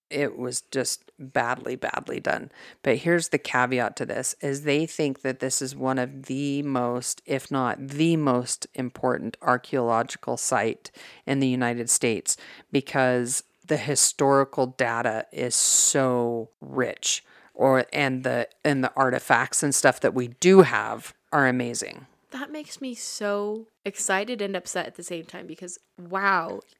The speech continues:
Speaker 1: Yes.
Speaker 2: I love hearing that we have this huge historical site we're gonna discuss.
Speaker 1: Yes.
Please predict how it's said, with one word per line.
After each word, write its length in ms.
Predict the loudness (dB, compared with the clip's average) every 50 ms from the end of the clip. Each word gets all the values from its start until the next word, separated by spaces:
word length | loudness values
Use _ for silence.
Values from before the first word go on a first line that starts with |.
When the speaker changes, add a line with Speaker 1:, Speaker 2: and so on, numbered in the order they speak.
| _ -4
Speaker 1:
Yes. 320 | 2 4 4 4 4 4 2
Speaker 2:
I 40 | 0
love 180 | 0 -2 -4
hearing 380 | -8 -10 -8 -6 -6 -6 -6 -8
that 80 | -8
we 80 | -8 -8
have 100 | -8 -8
this 200 | -8 -8 -8 -6
huge 280 | -6 -6 -8 -8 -10 -10
historical 720 | -10 -10 -10 -14 -14 -10 -8 -8 -8 -8 -10 -10 -10 -10
site 280 | -8 -10 -10 -12 -12
we're 120 | -12 -10 -8
gonna 180 | -8 -8 -8
discuss. 540 | -10 -12 -14 -14 -12 -10 -10 -10 -10 -12 -16 _ _ _ -2
Speaker 1:
Yes. 360 | 0 0 0 -2 -6 -14 -16